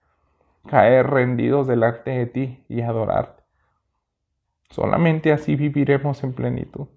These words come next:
agradecidos por esa obra de Cristo a nuestro favor, esa obra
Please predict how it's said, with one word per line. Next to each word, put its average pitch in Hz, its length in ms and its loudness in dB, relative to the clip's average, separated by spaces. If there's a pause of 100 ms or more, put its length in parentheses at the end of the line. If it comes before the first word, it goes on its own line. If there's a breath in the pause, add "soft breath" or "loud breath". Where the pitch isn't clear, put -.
(640)
agradecidos 127 1200 0 (580)
por 127 460 0 (100)
esa 135 460 2
obra 139 540 -2 (720)
de 120 240 -2
Cristo 160 400 -4
a - 20 0
nuestro 117 380 -4
favor, - 320 -4 (320)
esa 160 580 -2
obra 170 560 -2